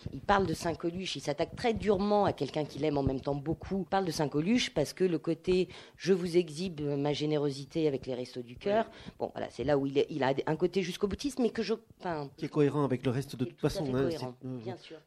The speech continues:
Speaker 2: il y a quelque chose
Speaker 1: Mm.
Speaker 2: effectivement qui saute au, euh, au visage, c'est la cohé-, l'extrême cohérence du personnage, enfin,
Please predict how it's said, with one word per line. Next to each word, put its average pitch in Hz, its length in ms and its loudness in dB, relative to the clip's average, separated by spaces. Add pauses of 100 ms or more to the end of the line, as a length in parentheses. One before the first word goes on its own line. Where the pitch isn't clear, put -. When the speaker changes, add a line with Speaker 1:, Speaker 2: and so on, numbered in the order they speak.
Speaker 2:
il 107 40 -8
y - 20 -6
a - 20 -8
quelque - 240 -6
chose 127 160 2
Speaker 1:
Mm. - 20 4
Speaker 2:
effectivement 127 380 4
qui 127 160 -4
saute - 240 -4
au, 110 300 4
euh, 107 260 -4 (420)
au 113 60 -12
visage, 131 220 2
c'est 135 100 4
la 113 80 2
cohé-, 123 340 2
l'extrême 139 380 2
cohérence 143 340 4
du 131 80 -6
personnage, 131 480 -2
enfin, 117 200 -2